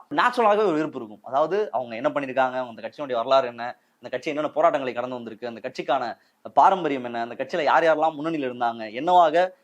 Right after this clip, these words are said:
அந்த அமைப்பு கட்சியாக எப்படி உருவாச்சு, அவருடைய லட்சியம் என்ன, அவருடைய கொள்கை என்ன, அதையொட்டி அவங்க பாடுபட்டுட்டு இருக்காங்களா இல்லையா, அவங்க களத்துல என்ன பண்ணிட்டு இருக்காங்க, ஒரு ஒரு நாளும் விடுதலை சிறுத்தைகள் கட்சியினுடைய வேலை என்ன, என்னவா அவங்க ஆப்ரேட் ஆகுறாங்கன்ற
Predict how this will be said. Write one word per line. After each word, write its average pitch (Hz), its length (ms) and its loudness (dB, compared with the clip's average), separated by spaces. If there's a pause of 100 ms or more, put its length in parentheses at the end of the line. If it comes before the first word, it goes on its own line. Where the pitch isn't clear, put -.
(160)
அந்த 117 200 -4 (220)
அமைப்பு 190 380 0
கட்சியாக 160 400 2
எப்படி 139 240 -6
உருவாச்சு, 135 500 0
அவருடைய 117 340 -8
லட்சியம் 139 360 -4
என்ன, 120 140 -10
அவருடைய 117 280 -10
கொள்கை 170 300 0
என்ன, 117 360 -8
அதையொட்டி 139 360 -4
அவங்க 135 160 -2
பாடுபட்டுட்டு 135 420 0
இருக்காங்களா 123 300 0
இல்லையா, 110 240 -2 (340)
அவங்க 127 180 0
களத்துல 185 320 4
என்ன 156 100 0
பண்ணிட்டு 131 260 -6
இருக்காங்க, 113 260 -4 (100)
ஒரு 147 160 0
ஒரு 180 120 0
நாளும் 165 200 -2
விடுதலை 165 160 -2
சிறுத்தைகள் 127 340 -12
கட்சியினுடைய 120 380 -10 (440)
வேலை 180 260 6
என்ன, 120 300 -2
என்னவா 175 520 6
அவங்க 147 240 4
ஆப்ரேட் 180 340 4
ஆகுறாங்கன்ற 135 580 2